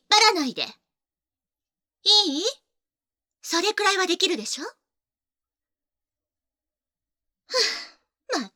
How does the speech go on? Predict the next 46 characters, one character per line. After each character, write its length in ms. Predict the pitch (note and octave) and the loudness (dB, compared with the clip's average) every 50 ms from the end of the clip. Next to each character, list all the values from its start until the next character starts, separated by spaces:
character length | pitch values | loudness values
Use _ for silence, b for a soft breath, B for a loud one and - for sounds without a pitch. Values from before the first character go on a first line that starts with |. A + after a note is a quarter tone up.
| - | -14
た 120 | - G3 F#3+ | -14 -14 -12
く、 160 | - G#3 G3+ F#3 - B B B B B B B B B B B | -12 -16 -16 -16 -18 B B B B B B B B B B B
こ 160 | - G#4 E4 | 2 2 2
こ 140 | E4 - F#4+ | 4 2 2
ま 140 | F4+ F#4 F4+ | 4 4 2
で 80 | E4 D4 | 2 0
言 120 | A3+ A3 | -4 -4
わ 80 | A#3 A#3 | -4 -6
れ 100 | A#3+ B3 | -6 -4
て、 160 | - B3 A#3+ C#4 C#4 - _ _ _ _ _ _ _ _ - | -2 -2 -2 -2 -4 -10 _ _ _ _ _ _ _ _ -4
何 300 | A#3+ A3 A3+ B3 C#4+ F#4+ | 0 0 2 2 0 0
も 80 | A4 | -2
感 280 | B4 A#4 - A4 A4+ A4 | -2 -2 0 0 0 0
じ 80 | G#4 G#4 | 0 0
な 100 | A4+ A4 | 0 0
い 60 | G#4+ | 0
も 120 | G4 G4 | 0 -2
の 100 | F#4+ A4 | 0 2
な 100 | A4 G#4+ | 2 2
の 100 | E4+ C#4+ | 0 -2
か 120 | - - - | -4 -6 -6
し 140 | - - | -6 -6
ら。 240 | - - A#3+ A#3+ - _ _ _ _ _ _ _ _ _ _ _ _ _ _ _ _ _ _ _ _ _ _ _ _ _ _ _ _ _ _ _ _ _ _ _ _ _ _ | -6 -8 -10 -10 -16 _ _ _ _ _ _ _ _ _ _ _ _ _ _ _ _ _ _ _ _ _ _ _ _ _ _ _ _ _ _ _ _ _ _ _ _ _ _
こ 220 | - C#4+ C4 B3 - | -6 -4 -4 -4 -4
こ 160 | C#4 D4 D4+ | -4 -2 2
ま 160 | F#4 G4 G4+ | 2 2 2
で 140 | F#4 E4+ D#4+ | 0 -2 -4
来 140 | - C#4+ D#4+ | -2 -2 -2
る 120 | D#4+ D#4+ | -2 -2
と、 120 | - A#3+ | -2 -4
惨 180 | F#3 F3+ G#3 - _ _ _ _ _ _ _ _ _ _ - C4 D#4+ G#4 A4 G#4+ A4 A4+ G#4+ | -4 -4 -6 -10 _ _ _ _ _ _ _ _ _ _ 0 2 4 4 4 4 2 0 0
め 140 | G#4 F#4+ E4+ | 0 -2 -2
を 80 | D#4 D4+ | -4 -4
通 260 | - D#4 D#4+ E4 E4 | -4 -4 -2 0 0
り 60 | E4+ | -2
越 220 | E4 - E4 E4 E4+ | -2 0 0 0 0
し 60 | - | 0
て 120 | - C#4 | -2 -4
滑 280 | A#3 A#3 - - A#3+ A#3+ A#3+ _ - - | -4 -4 0 0 0 0 -2 _ -8 -4
稽 60 | D#4+ | -4
ね。 40 | G4 G#4 A4 A4 A#4 A#4+ B4 B4+ C5 B4+ A#4+ - _ _ _ _ _ _ _ _ _ _ _ _ _ _ _ _ _ _ _ _ _ _ _ _ _ _ _ _ _ _ _ _ - | -2 -2 -2 -2 -2 -2 -2 -2 -4 -4 -8 -12 _ _ _ _ _ _ _ _ _ _ _ _ _ _ _ _ _ _ _ _ _ _ _ _ _ _ _ _ _ _ _ _ 0
ま 120 | E4 E4+ | 2 4
さ 340 | G4 A4+ A4 - A4+ G#4 G4 | 4 4 4 4 4 4 4
に 160 | E4+ D4+ C4+ | 2 0 2
あ 120 | C4+ C#4+ | 2 4
な 100 | D4+ F#4 | 4 4